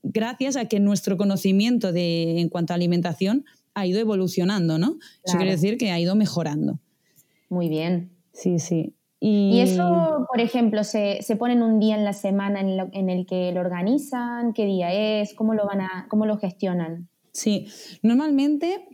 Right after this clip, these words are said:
Speaker 1: eh, los domingos son los días que intentas dedicar un poquito, eh, de tiempo a organizar, pero ya te digo que ese tiempo va disminuyendo a lo largo del tiempo, porque
Speaker 2: Vale.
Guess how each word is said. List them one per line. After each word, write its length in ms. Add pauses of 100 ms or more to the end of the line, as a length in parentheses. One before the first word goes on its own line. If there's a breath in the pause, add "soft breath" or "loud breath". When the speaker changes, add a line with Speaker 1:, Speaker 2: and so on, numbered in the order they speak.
(140)
Speaker 1:
eh, 680
los 220
domingos 480
son 160
los 180
días 280
que 300
intentas 460
dedicar 440
un 100
poquito, 760 (600 loud breath)
eh, 260
de 120
tiempo 240
a 40
organizar, 640 (640 soft breath)
pero 200
ya 160
te 140
digo 240
que 100
ese 180
tiempo 560 (120)
va 160
disminuyendo 680
a 40
lo 120
largo 240
del 200
tiempo, 460 (640)
porque 680
Speaker 2:
Vale. 120